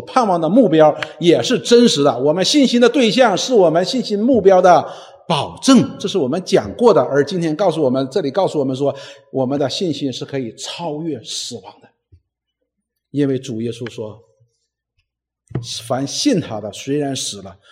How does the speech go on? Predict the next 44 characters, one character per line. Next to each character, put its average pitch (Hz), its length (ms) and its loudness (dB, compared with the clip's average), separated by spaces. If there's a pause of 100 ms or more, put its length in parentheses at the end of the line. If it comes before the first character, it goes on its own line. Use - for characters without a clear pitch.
(140)
他 - 140 -8
也 117 140 -6
必 139 240 -4
叫 127 160 -6
他 104 160 -12
复 113 220 -12
活， 101 340 -20 (560)
将 127 180 -10
他 123 140 -12
接 131 260 -6
近 117 220 -8
他 110 200 -12 (160)
永 113 260 -8
恒 101 260 -16
的 113 200 -10 (680)
荣 117 260 -14
耀 123 160 -8
当 92 220 -20
中， 92 180 -20 (200)
直 101 200 -18
到 101 260 -14 (500)
永 92 160 -20
远。” - 120 -20 (1500)
我 117 100 -18
们 110 100 -14
一 - 40 -20
起 - 60 -18
来 98 100 -20
祷 - 160 -20
告。 110 220 -20 (1800)
亲 - 220 2
爱 208 60 6
的 190 100 6
主， 175 80 4
我 180 80 6
们 180 100 4
感 151 160 4
谢 180 160 2
你 123 140 2 (260)
来 131 140 0
到 143 120 2
你 123 80 0
面 131 240 0
前， 98 300 -8